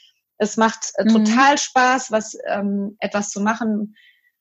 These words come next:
Speaker 1: was ein größeres Ziel verfolgt, als einfach nur Designs zu verkaufen. Also Stichwort Impact. Wir schreiben zum Beispiel jedes Jahr einen Social Reporting Standard. Das ist halt die Alternative zum Geschäftsbericht, wo wir unseren Social Impact messen.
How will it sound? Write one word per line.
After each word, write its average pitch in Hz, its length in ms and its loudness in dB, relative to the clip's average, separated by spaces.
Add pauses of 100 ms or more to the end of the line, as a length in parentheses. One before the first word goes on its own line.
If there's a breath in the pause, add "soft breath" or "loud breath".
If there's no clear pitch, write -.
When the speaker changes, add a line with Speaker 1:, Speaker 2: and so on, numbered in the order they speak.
(240)
Speaker 1:
was 190 460 -4
ein 196 220 -8
größeres 220 420 0
Ziel 220 160 2
verfolgt, 208 420 2
als 190 120 0
einfach 202 280 0
nur 196 120 0
Designs 180 460 0
zu 240 100 -4
verkaufen. 220 760 2
Also 175 200 0
Stichwort 185 400 -4
Impact. 240 580 0
Wir 196 400 0 (540 loud breath)
schreiben 180 320 2
zum 190 100 -4
Beispiel 185 220 0
jedes 190 180 0
Jahr 170 80 0
einen 185 80 -2
Social 180 300 0
Reporting 226 500 2
Standard. 208 460 2
Das 190 100 -2
ist - 100 -12
halt 185 140 -2
die 185 140 -4
Alternative 180 560 -2
zum 202 160 -2
Geschäftsbericht, 208 760 0
wo 185 100 -2
wir 180 100 0
unseren 170 200 -6
Social 208 360 2
Impact 202 400 0
messen. 208 580 2